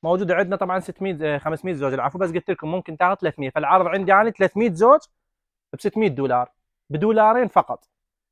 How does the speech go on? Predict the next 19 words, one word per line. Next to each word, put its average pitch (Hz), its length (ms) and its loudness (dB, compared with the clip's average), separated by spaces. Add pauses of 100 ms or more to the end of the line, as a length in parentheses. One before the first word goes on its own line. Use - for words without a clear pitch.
(100)
حذاء 165 320 2
جدا 180 400 -2
جميل. 123 360 -8 (1500)
طبعا 175 200 -4
الشحن 175 300 -6
مالته 170 280 -2
ما 165 100 -2
راح 180 120 -2
يكون 147 260 -6
رخيص، 147 320 -8
لأن 139 100 -10
مثل 147 180 -10
ما 143 80 -6
تشوفون 135 380 -14
حجم 156 380 -2
ال-، 131 240 -10
حجم 165 320 -6
العلبة 135 320 -8
كبير. 143 420 -8